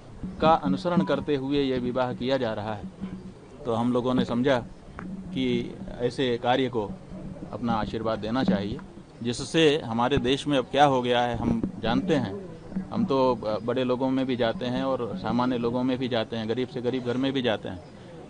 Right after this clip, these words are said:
हमको पता है आज परिस्थिति ये है कि विवाह का आयोजन करने पर बाराती ही नहीं आते, कह देते हैं कि हमारे लिए क्या व्यवस्था है,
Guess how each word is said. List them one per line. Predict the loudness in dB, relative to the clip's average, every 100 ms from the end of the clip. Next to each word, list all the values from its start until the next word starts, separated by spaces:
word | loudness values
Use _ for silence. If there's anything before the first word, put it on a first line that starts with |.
| 0
हमको | 2 4 2
पता | 4 4 4
है | 2 -8 -16 -20 -20 -18 -18 -18 -2
आज | 4 6 4 -4 -6
परिस्थिति | -2 4 8 10
ये | 10 8
है | 6 4 2 -4 -8 -12 -18 -20 -2
कि | 2 2 0 -4
विवाह | -2 2 4 4
का | 6
आयोजन | 4 4 2 0
करने | 0 0 0
पर | 0 -2 -6
बाराती | 0 2 4 4
ही | 4 4
नहीं | 2 4
आते, | 2 2 -2 -2 -4
कह | 2 6
देते | 6 6
हैं | 4 4
कि | 4
हमारे | 4 4 4
लिए | 4 4
क्या | 4 4
व्यवस्था | 4 2 0 -6
है, | -6 -10 -12